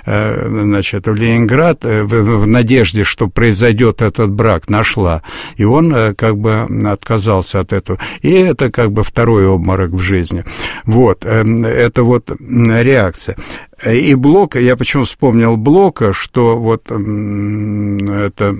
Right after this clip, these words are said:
<clears throat> м, встреча с Богом. Заканчивает он поэму «двенадцать», э, следующими, э, э, строчками. «И идут, идут двенадцать, позади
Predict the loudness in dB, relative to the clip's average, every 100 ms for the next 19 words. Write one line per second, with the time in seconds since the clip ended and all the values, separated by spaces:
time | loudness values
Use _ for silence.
0 | -8 0 2 4 0 -8 -18 -10 -6 -2
1 | -2 -2 -4 -6 -6 0 2 2 2 0
2 | 2 2 2 0 -6 -10 -14 -12 -6 -2
3 | 0 2 2 2 2 2 2 2 4 2
4 | 4 4 2 2 4 4 0 -2 -4 -2
5 | 0 0 0 -2 0 0 2 -2 0 2
6 | 2 2 0 -2 -4 -6 -14 -6 -4 -2
7 | -2 -4 -4 0 2 2 0 -2 -2 -2
8 | -6 -6 0 2 2 4 4 2 2 2
9 | 2 4 4 2 2 4 4 4 0 -2
10 | -4 -4 -2 0 2 2 2 2